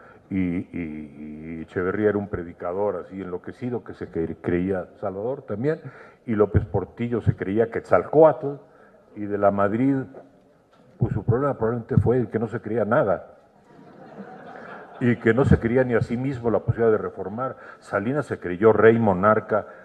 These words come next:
y Enrique octavo. Este, Zedillo, él es un hombre con noción de límites y propició la democracia.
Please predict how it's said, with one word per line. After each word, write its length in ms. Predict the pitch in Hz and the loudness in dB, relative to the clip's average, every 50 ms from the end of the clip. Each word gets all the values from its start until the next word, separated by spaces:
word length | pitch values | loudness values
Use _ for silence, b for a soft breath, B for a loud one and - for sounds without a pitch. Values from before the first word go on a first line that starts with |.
| B B _ | B B _
y 80 | 98 101 | -10 -10
Enrique 320 | 98 98 104 107 - - | -8 -8 -10 -10 -10 -10
octavo. 640 | 104 - - 131 135 139 113 110 120 127 B B B B B B B _ _ - | -12 2 6 6 8 10 10 8 8 6 B B B B B B B _ _ -6
Este, 680 | 107 104 95 87 - - - 110 104 101 104 101 107 107 - - - _ _ - - | -6 -6 -6 -6 -10 -10 -4 -2 -2 -2 -2 -4 -6 -10 -14 -20 -20 _ _ -20 -20
Zedillo, 640 | - - 113 113 127 156 160 143 139 143 139 135 143 - - - - _ _ _ _ - | -14 -8 -6 -6 -4 -6 -4 0 0 0 0 0 -2 -10 -16 -20 -20 _ _ _ _ -8
él 200 | 127 127 120 - - - - - - _ | -8 -8 -8 -12 -18 -20 -20 -20 -20 _
es 100 | 117 - | -12 -10
un 120 | 139 131 135 | -8 -6 -6
hombre 360 | 143 135 139 - - 120 - - - - - - - - _ _ _ _ _ | 0 2 2 2 2 0 -4 -10 -20 -20 -20 -20 -20 -20 _ _ _ _ _
con 160 | - 107 101 104 | -8 -6 -4 -4
noción 300 | 107 - - 139 120 110 | -6 -4 -4 -4 -4 -4
de 100 | 113 98 | -6 -6
límites 500 | 101 107 107 104 98 - - 117 110 - - _ _ _ _ _ _ _ _ | -6 -8 -8 -10 -10 -12 -12 -14 -14 -14 -20 _ _ _ _ _ _ _ _
y 60 | - | -14
propició 680 | 101 - - 107 - - - 101 - - 135 131 113 95 | -6 -4 -2 -2 -2 -4 -8 -8 -4 0 0 2 2 2
la 140 | 92 92 90 | 0 0 -2
democracia. 540 | 85 80 85 - - 87 85 80 - 101 | -2 -4 -6 -10 -8 -8 -8 -8 -8 -12